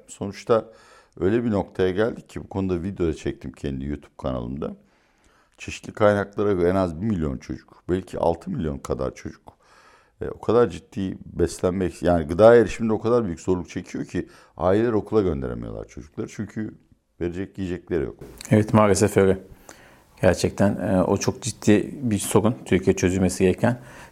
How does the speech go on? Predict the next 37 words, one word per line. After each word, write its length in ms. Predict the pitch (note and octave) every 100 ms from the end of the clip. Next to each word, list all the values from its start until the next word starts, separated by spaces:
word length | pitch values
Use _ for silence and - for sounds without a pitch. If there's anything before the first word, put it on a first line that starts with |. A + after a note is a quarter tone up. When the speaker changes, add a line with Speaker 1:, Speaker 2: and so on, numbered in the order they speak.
| -
Speaker 2:
Peki 240 | A#3 A#3
buradan 300 | F3+ G3 G3
biraz 220 | F#3 G3 F3+
da 60 |
şeye 200 | - F#3
geçersek, 640 | F#3 - G2 F#2 B2+ - -
e, 240 | F#2+ F#2+
bu 180 | A#2+ B2 - -
iki 220 | - B2+
bin 60 |
yirmi 260 | B2+ A#2 A#2+
iki 200 | A#2 C3
yılında 400 | A#2 A2 A2 A2 - - _ _
işte 360 | - - G#2 G2 - - _ _ -
rekor 320 | A#2+ - A#2
kalan 260 | A2 G#2+ G#2+
cari 300 | G2+ G2 G2
açık, 380 | F#2 - - - _ _ _ _ - _ -
e, 160 | F#2
rezervlerdeki 640 | F#2+ G2+ A2+ G#2+ A2 G#2+ -
satışların 400 | - - A2+ F#2+
devam 300 | F#2+ F#2+ F#2
etmesi. 460 | F2+ F2 - E2 - _ _ - _
Bu 100 | C#3+
tip 140 | C#3+ F3
makro 360 | D3 D#3 E3
göstergelerde 640 | E3 D#3 D#3 D3+ D#3 D#3 D#3+
sizin 140 | -
en 120 | -
çok 160 | A2 G#2+
ne 120 | G#2
dikkatinizi 440 | F#2+ G2+ - F2 -
çekti 240 | F2 -
ve 40 |
aklınızda 320 | F#2+ - F#2 F#2
ne 80 |
kaldı? 340 | F2+ E2 F2+